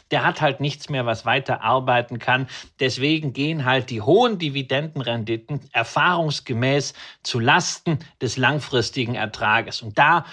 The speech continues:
muss man ein Maß und eine Mitte finden, wie das zum Beispiel schon ein ganz normaler E T F tut auf den M S C I World oder eben ein sauberer, breit gestreuter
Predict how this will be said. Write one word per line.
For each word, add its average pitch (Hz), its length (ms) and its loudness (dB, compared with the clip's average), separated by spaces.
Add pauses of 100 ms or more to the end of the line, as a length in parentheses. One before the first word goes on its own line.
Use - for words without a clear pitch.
(140)
muss 151 220 0
man 131 160 2
ein 113 160 -2
Maß 139 420 4
und 131 60 -8
eine 110 140 -4
Mitte 117 320 -2
finden, 135 440 -2 (260)
wie 156 100 2
das 190 240 4
zum 185 220 2
Beispiel 143 640 2
schon 170 200 2
ein 151 160 -2
ganz 160 360 0
normaler 131 640 2 (240)
E 131 100 -4
T 127 220 -6
F 160 240 -4
tut 151 360 0 (300)
auf 127 200 2
den 135 100 -6
M 139 160 -2
S 139 240 -2
C 143 120 -2
I 117 180 0
World 131 440 6
oder 196 400 8
eben 151 320 2 (300)
ein 127 100 -2
sauberer, 139 720 4
breit 151 420 2
gestreuter 127 680 2